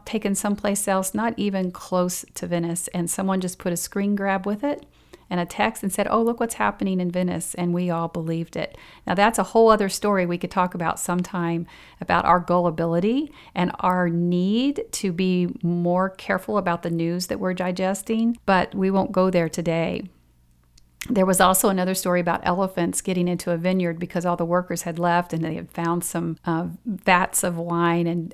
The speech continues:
and fell drunk and asleep, and the images were there. And those images were from years ago.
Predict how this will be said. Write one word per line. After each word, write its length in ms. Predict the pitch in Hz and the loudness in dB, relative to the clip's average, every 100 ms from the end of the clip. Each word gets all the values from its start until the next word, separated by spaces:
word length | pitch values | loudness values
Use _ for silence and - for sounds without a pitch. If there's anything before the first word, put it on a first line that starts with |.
| - | -8
and 140 | 180 | -2
fell 200 | 185 180 | 0 2
drunk 340 | 170 175 175 180 | 2 2 2 0
and 120 | 170 | -2
asleep, 440 | 170 - 175 175 | -2 0 0 0
and 80 | 175 | -2
the 120 | 170 | 0
images 400 | 185 185 180 180 | 0 0 -2 -2
were 80 | 180 | 0
there. 240 | 190 214 | 2 2
And 120 | - 185 | 2 2
those 220 | 262 285 | 2 2
images 340 | 240 202 185 | 2 2 0
were 120 | 185 | -2
from 200 | 180 180 | -2 -2
years 280 | 170 175 202 | 0 -2 -2
ago. 340 | 160 165 165 | -4 -6 -8